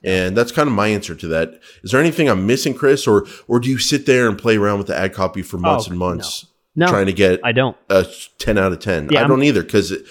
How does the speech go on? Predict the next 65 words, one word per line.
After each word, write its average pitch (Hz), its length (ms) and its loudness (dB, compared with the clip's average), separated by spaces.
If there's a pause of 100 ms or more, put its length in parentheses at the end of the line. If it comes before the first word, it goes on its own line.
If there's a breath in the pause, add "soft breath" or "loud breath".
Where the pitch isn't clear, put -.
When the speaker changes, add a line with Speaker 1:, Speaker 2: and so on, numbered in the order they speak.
(120 loud breath)
Speaker 1:
I'm 151 80 4
Speaker 2:
you 120 60 6
Speaker 1:
glad 123 100 6
Speaker 2:
already - 140 2
Speaker 1:
you 110 60 4
Speaker 2:
have 107 100 4
Speaker 1:
asked - 80 2
Speaker 2:
good 107 80 6
Speaker 1:
that. 107 240 2
Speaker 2:
ads. - 260 -12
Speaker 1:
I'm 156 100 4
glad 180 200 4
you 170 80 4
Speaker 2:
Yeah. 156 80 4
Speaker 1:
asked 160 140 0
that 120 140 2
because, 120 540 -2
I 123 60 -6
mean, 117 220 -6
this, 123 280 -8
this 131 240 -4
is 113 140 -6
ending 110 180 -2
up 110 120 -2 (140)
turning 104 260 -4
into 98 220 -6
a 90 60 -8
quality 101 320 -2
score 90 240 -10
discussion, 90 580 -8
but, 95 200 -6
I - 20 -6
mean, 110 100 0
you 113 100 -4
can't 135 200 0
talk 123 140 2
about 110 160 0
C 117 120 -4
T 113 140 -6
R 104 140 0
without, 95 340 -4 (480 soft breath)
you 107 80 -10
know, 92 80 -6
expected 95 380 -4
C 98 120 -8
T 92 160 -8
R, 90 200 -4
and 95 120 -10
expected 92 360 -12
C 95 100 -10
T 95 140 -10
R 95 160 -2
is 104 100 -6
quality 156 320 2
score. - 300 -12
So, 90 260 -6 (440 soft breath)
um, 104 380 0
but, 131 240 -2
but 156 140 0
yeah, 190 180 2 (460)
you 117 180 2
said 165 180 2
it 165 60 0
right 165 140 0
there. 139 240 -2